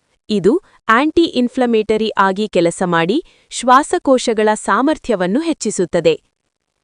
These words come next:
ಹನ್ನೆರಡು, ಹಸಿರು ಸೊಪ್ಪುಗಳು. ಕ್ಲೋರೋಫಿಲ್ ಲಂಗ್ಸ್‌ಗಳನ್ನು ಶುದ್ಧಗೊಳಿಸುತ್ತದೆ. ಹಸಿರು ಸೊಪ್ಪುಗಳಲ್ಲಿ ಇರುವ ಆಂಟಿಆಕ್ಸಿಡೆಂಟ್ಸ್ ಸೋಂಕುಗಳ ವಿರುದ್ಧ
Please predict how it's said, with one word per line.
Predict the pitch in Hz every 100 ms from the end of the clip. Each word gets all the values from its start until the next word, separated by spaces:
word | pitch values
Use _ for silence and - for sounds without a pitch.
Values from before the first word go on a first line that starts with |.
| _ _
ಹನ್ನೆರಡು, | - 240 220 170 156 147 - _ _ _ -
ಹಸಿರು | 254 262 339 339
ಸೊಪ್ಪುಗಳು. | 330 247 - 381 170 160 - _ _ _ _ _ _ _
ಕ್ಲೋರೋಫಿಲ್ | 269 269 330 359 - 294 294 214
ಲಂಗ್ಸ್‌ಗಳನ್ನು | 196 269 - 247 233 202 214
ಶುದ್ಧಗೊಳಿಸುತ್ತದೆ. | 285 - 233 269 214 185 170 175 180 165 156 _ _ _ _ _ -
ಹಸಿರು | 226 - 330 339
ಸೊಪ್ಪುಗಳಲ್ಲಿ | - 233 - 226 220 208 214
ಇರುವ | - 202 196 196 202 -
ಆಂಟಿಆಕ್ಸಿಡೆಂಟ್ಸ್ | 180 254 311 269 196 - 170 165 285 - _ _
ಸೋಂಕುಗಳ | - 269 302 330 330 277 247
ವಿರುದ್ಧ | 202 196 170